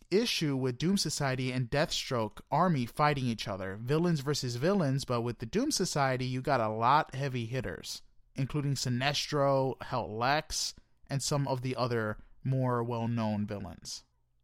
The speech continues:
One thing I wanna say about this issue is how fantastic it is. And it shows the negative effects that Slade is causing on the mental level with the heroes now on the run. I mean, before,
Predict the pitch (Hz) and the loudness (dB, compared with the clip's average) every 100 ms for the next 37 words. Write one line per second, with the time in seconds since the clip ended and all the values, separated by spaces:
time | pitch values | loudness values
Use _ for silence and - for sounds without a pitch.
0 | _ - 165 226 - 247 185 139 120 120 | _ 0 2 2 2 2 4 2 2 0
1 | - 117 110 107 110 107 117 104 123 117 | -2 -2 -4 -6 -8 -6 -6 -6 -4 -6
2 | 117 135 131 139 127 135 127 - 127 120 | -6 -6 -6 -6 -6 -4 -4 -4 0 0
3 | 117 - 139 123 - 120 107 101 - - | -2 -6 -6 -6 -6 -10 -10 -12 -14 -12
4 | - - - _ 143 143 139 135 143 - | -10 -12 -14 _ -4 0 -2 -2 -2 0
5 | 175 247 233 160 127 123 180 214 202 185 | 2 2 0 -2 0 0 -2 -2 -4 -6
6 | - 127 - 160 208 - 120 - - 165 | -8 -10 -6 -4 -4 -4 -6 -4 -2 0
7 | 208 160 - 156 190 220 156 123 131 127 | 0 -2 -4 -2 0 0 -2 -2 -2 -2
8 | 120 117 208 240 226 170 127 117 120 123 | -2 0 0 0 0 0 -2 -4 -4 -4
9 | 143 123 120 247 302 143 127 110 107 104 | -4 -8 -2 0 2 0 0 -2 -4 -4
10 | 147 294 175 - 139 156 165 139 131 - | 0 2 2 0 -2 0 0 -2 -6 -8
11 | - 262 294 254 147 127 120 | -4 0 2 4 4 4 0